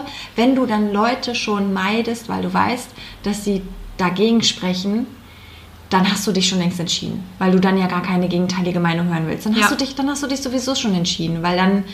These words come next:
Speaker 1: willst du nicht beide Seiten hören.
Speaker 2: Ja, beziehungsweise du kennst wahrscheinlich die andere Seite eh
Speaker 1: Ja,
Speaker 2: schon. Und das ist es
Speaker 1: genau.
Speaker 2: nicht, was du hör-, was
Speaker 1: Genau,
Speaker 2: du,
Speaker 1: das ist
Speaker 2: das,
Speaker 1: nicht
Speaker 2: das beziehst du eh nicht mehr in deine Entscheidungsfindung
Speaker 1: Genau,
Speaker 2: mit ein.
Speaker 1: weil du schon eine hast.
Speaker 2: Genau.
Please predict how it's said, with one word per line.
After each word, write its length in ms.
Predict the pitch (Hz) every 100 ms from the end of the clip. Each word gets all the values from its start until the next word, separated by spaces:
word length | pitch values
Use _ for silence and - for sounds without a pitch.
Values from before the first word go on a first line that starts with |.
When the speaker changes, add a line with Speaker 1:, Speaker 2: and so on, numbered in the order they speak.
| - - - - -
Speaker 1:
willst 240 | 226 233 -
du 60 |
nicht 180 | 220 214
beide 260 | 185 180 165
Seiten 360 | 160 151 165
hören. 360 | 175 160 170 185 - - - - - -
Speaker 2:
Ja, 180 | 214 208
beziehungsweise 420 | - 202 185 180
du 80 | 180
kennst 480 | 175 196 185 - -
wahrscheinlich 480 | 170 - 180 170 -
die 100 | -
andere 240 | 175 175
Seite 220 | 170 - -
eh 80 | 208
Speaker 1:
Ja, 60 | 202
Speaker 2:
schon. 160 | 214
Und 80 | 170
das 140 | 180 196
ist 140 | 190
es 60 | 226
Speaker 1:
genau. 120 | 214
Speaker 2:
nicht, 120 | 190
was 120 | 185
du 80 | 185
hör-, 180 | 185 175
was 100 | 185
Speaker 1:
Genau, 180 | 247 233
Speaker 2:
du, 40 | 220
Speaker 1:
das 140 | 190
ist 120 | -
Speaker 2:
das, 100 | 233 -
Speaker 1:
nicht 180 | -
Speaker 2:
das 120 | 233 233
beziehst 300 | 233 269 254
du 20 |
eh 120 | 240
nicht 120 | 247 233
mehr 140 | 226
in 80 | 208
deine 160 | 196
Entscheidungsfindung 520 | 185 185 185 180 349 285
Speaker 1:
Genau, 120 | 170
Speaker 2:
mit 100 | -
ein. 60 | 190
Speaker 1:
weil 80 |
du 60 | 196
schon 160 | 214 -
eine 200 | 196 196
hast. 280 | 196 -
Speaker 2:
Genau. 340 | 196 190 185